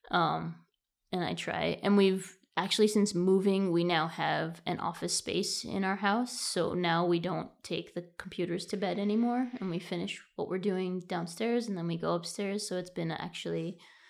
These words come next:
super helpful in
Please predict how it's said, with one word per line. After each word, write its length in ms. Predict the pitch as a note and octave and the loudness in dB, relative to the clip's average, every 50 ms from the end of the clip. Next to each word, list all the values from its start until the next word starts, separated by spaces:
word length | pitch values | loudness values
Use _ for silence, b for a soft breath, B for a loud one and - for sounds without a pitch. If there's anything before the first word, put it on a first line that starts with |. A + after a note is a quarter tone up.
| b b b b b b b | b b b b b b b
super 320 | - - B3 A3 A#3 G#3 | -2 0 2 4 6 6
helpful 540 | G#3+ G3 E3 E3 E3 - F#3+ G3 A#3 A#3 - b b b b b b b b b b _ - | 4 4 2 0 0 -2 0 0 0 0 -4 b b b b b b b b b b _ -4
in 600 | - G3 F#3+ F3+ G3+ A3 G#3+ G#3+ G3+ G3 - | -2 0 0 0 0 0 0 0 -2 -4 -6